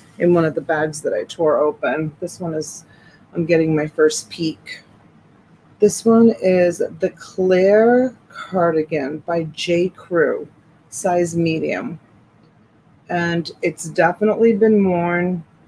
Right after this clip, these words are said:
and washed, but it's in excellent condition. So J. Crew, I think, is a good name.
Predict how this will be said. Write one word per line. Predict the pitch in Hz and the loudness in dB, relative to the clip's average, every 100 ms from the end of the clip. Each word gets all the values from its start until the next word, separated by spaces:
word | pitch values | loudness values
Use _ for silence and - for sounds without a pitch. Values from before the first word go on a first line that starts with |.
| _ _ _ _ _ _ _ - | _ _ _ _ _ _ _ -6
and | 175 175 | -2 0
washed, | 165 160 160 160 - - 160 | 0 0 -2 -6 -12 -14 0
but | 160 - | 2 2
it's | 165 156 165 | -2 -6 -6
in | 160 - | -6 -6
excellent | 165 - 185 175 - | -10 -8 -6 -6 -4
condition. | 175 165 151 160 151 | -4 -2 -4 -4 -6
So | 151 165 | -4 -4
J. | 160 - 165 | -4 -2 -2
Crew, | 170 - 175 165 160 160 - _ _ _ _ _ - | -4 -2 2 4 2 0 -12 _ _ _ _ _ -14
I | 180 | -10
think, | 170 160 | -8 -6
is | 151 | -4
a | 151 | -2
good | 160 156 | 0 0
name. | 160 160 165 170 | 0 0 0 -2